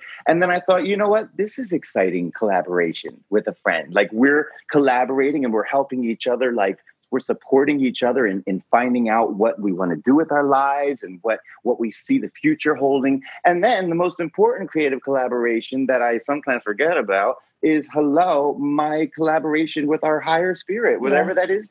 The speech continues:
Speaker 1: to you. If it's
Speaker 2: Exactly.
Speaker 1: God, if it's the universe, you know, like, that in itself is such a beautiful creative collaboration, you know, to know that you can turn, you're not alone in this. You know, how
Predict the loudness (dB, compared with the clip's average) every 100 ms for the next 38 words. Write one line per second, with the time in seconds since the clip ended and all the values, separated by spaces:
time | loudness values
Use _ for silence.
0 | -6 0 2 0 -2 -4 -2 0 2 2
1 | 2 0 -2 -6 -8 -4 -2 -2 -2 -4
2 | -8 -14 -4 0 0 0 0 -2 _ -14
3 | -2 0 0 -2 -4 -4 -6 _ -4 0
4 | 0 -2 -4 -2 -2 -2 _ -10 -2 -2
5 | -2 -4 -4 0 0 0 0 -2 -2 -6
6 | -2 0 0 0 -4 -2 0 0 -2 -4
7 | -4 -4 -8 -8 -12 -20 -8 2 4 4
8 | 2 2 0 0 2 4 4 2 2 0
9 | 0 0 -2 -6 -6 -4 0 0 -2 -4
10 | -2 0 2 0 0 0 0 0 0 0
11 | 0 -2 -4 -8 -10 _ -2 0 0 0
12 | 0